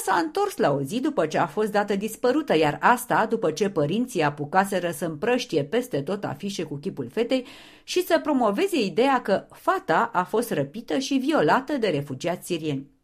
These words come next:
Poliția, care a discutat ulterior cu fetița, a aflat o cu totul altă poveste.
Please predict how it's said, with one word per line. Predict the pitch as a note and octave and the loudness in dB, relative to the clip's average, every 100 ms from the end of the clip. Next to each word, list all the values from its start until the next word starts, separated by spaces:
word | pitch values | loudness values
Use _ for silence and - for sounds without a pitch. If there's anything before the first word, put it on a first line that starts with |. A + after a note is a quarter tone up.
| _ _ | _ _
Poliția, | F#4 D#4+ D3 E3 G3+ | -2 0 -2 0 0
care | G3+ E3+ | 2 0
a | |
discutat | D3 D3 - - C#4 | -2 -6 -4 0 0
ulterior | G#3+ D3+ D#3+ E3 | 0 0 -2 -4
cu | - | -8
fetița, | - G#3 - - A3+ - - - - | -6 -4 -4 -6 -8 -8 -18 -8 6
a | D#4+ D#4 | 8 8
aflat | D#4 F#4 F#4 - _ - | 8 4 2 -16 _ -4
o | F4 | -2
cu | E4+ | 0
totul | C4+ G#4 G4 | 2 2 2
altă | C#3+ C#3+ C#3 | 2 2 -4
poveste. | C#3 C3+ C3 - | -4 -6 -6 -10